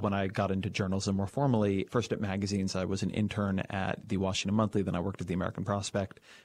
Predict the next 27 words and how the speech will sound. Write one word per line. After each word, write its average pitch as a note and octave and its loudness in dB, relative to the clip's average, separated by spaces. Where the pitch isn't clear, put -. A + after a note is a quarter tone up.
and A2 4
then G#2+ 6
in G2 2
a G2+ 0
newspaper. - -2
And C#3 6
what D3 4
had D#3+ 2
struck - 0
me G#3+ 4
so C3 4
much G#2 2
as G#2 2
the G#2+ 2
difference G#2 0
between G2 0
being G#2 4
at - -2
particularly B2+ 4
a G2 2
magazine G2+ 0
and G2 2
what G2 4
I G#2 6
had G2+ 2
been F#2+ 0
doing F#2+ 0